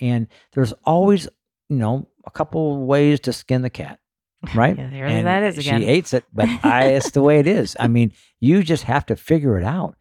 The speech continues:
Speaker 1: and not, and be relentless. And so, you know, you talk about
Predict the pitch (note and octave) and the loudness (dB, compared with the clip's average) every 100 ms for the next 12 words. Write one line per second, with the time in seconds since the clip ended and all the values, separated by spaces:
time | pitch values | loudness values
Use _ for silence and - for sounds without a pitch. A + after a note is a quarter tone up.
0 | _ _ A2+ A#2 A2 G#2 B2 C#3 C3 A#2+ | _ _ 0 0 0 0 -2 0 2 4
1 | D3 A#2+ G#2+ F#3 A3+ - - - - A#2 | 4 4 2 -2 -4 -14 -18 -10 -2 -2
2 | A2+ - _ _ - E3 D3+ D3 _ _ | -2 -6 _ _ 0 4 4 2 _ _
3 | _ - E3 D#3+ D#3+ - - E3+ C#3 C#3 | _ -2 2 4 2 0 -4 -2 2 4
4 | B2 | 2